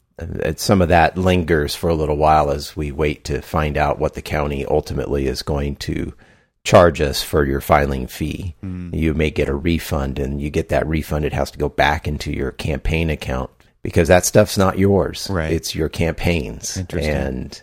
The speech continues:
Speaker 1: uh, it's, it's a very interesting sort of, um, separation that you have to maintain. Um, you know, my campaign account was with a different bank, and you,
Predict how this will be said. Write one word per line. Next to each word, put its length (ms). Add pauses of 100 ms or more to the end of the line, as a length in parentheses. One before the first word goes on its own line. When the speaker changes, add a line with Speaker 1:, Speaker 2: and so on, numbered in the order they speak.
(160)
Speaker 1:
uh, 400
it's, 320
it's 240
a 80
very 280
interesting 800 (340)
sort 340
of, 300
um, 480 (240)
separation 960 (120)
that 160
you 100
have 220
to 80
maintain. 760 (140)
Um, 560
you 100
know, 240
my 340
campaign 600
account 360
was 180
with 260
a 60
different 440
bank, 460 (100)
and 520 (440)
you, 180